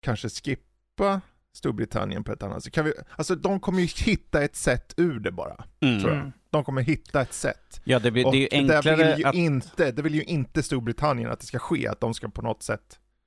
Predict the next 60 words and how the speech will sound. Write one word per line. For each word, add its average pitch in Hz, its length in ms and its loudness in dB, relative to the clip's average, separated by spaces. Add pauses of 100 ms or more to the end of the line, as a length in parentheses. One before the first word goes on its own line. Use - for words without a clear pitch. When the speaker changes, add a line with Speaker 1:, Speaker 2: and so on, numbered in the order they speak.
(340)
Speaker 1:
Det 139 60 0
är 139 60 0
därför 139 280 0
det 135 60 0
har 123 60 -6
varit 135 320 2
en 131 60 -6
del 117 160 -6
snack 113 400 -6
i, - 40 -4
i, - 600 -6
i 117 40 -8
Storbritannien 110 640 -4
om 104 100 -4
att 104 120 -8
nu, 113 140 -6
vi, 113 120 -6 (180)
nu 123 160 -2
får 113 160 -4
vi 107 260 -4 (680)
Speaker 2:
Ja, 123 180 2
jag 127 160 2
menar, 123 260 4
det 113 120 0
är 120 40 2
ju 120 180 2
enklare 139 500 0
nu 98 200 -2
för, 90 600 0
eh, 80 80 -2
Microsoft 90 500 -4
att - 60 -8
skippa 110 460 -2
Storbritannien 87 800 -4
sen 87 220 -4
de 85 140 0
klev 82 240 -2
ur 82 220 -2 (120)
E 92 280 -2
U. 101 340 0 (140)
Så - 120 -4
att 90 100 -4
de 104 140 -2
är 101 40 -2
ju 110 60 0
sin 101 220 -2
separata 120 680 0
Speaker 1:
Mm. 107 180 -2
Speaker 2:
enhet 113 540 0
där 90 180 0
ju, 92 120 0
så - 120 0
att - 320 -6
ifall 110 220 -4
de 110 40 -2
vill 113 80 -2
skippa - 300 -2
det, 165 140 2
skulle 147 500 0
det 139 160 2